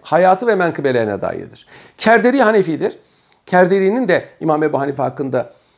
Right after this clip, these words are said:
e, onun hayatını anlatan kitabı vardır. Manastırlı İsmail Hakkı, e, bu kitapları alarak İmam Ebu Hanife hakkında Menakıb-ı İmam-ı Azam diye bir kitap yazmıştır. Osmanlıcadır. O da Latinize edilmiştir.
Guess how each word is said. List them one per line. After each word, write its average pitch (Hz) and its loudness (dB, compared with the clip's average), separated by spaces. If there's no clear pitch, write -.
e, 110 0
onun 127 -2
hayatını 131 2
anlatan 110 -6
kitabı 101 -6
vardır. 78 -8
Manastırlı 190 2
İsmail 123 -6
Hakkı, 127 -4
e, 156 -4
bu 208 -2
kitapları 156 0
alarak 160 0
İmam 170 -2
Ebu 160 -2
Hanife 156 0
hakkında 143 -2
Menakıb-ı 156 -2
İmam-ı 147 -2
Azam 139 -2
diye 160 -6
bir 151 -8
kitap 147 -2
yazmıştır. 107 -2
Osmanlıcadır. 135 -2
O 208 2
da 165 4
Latinize 131 -2
edilmiştir. 131 -2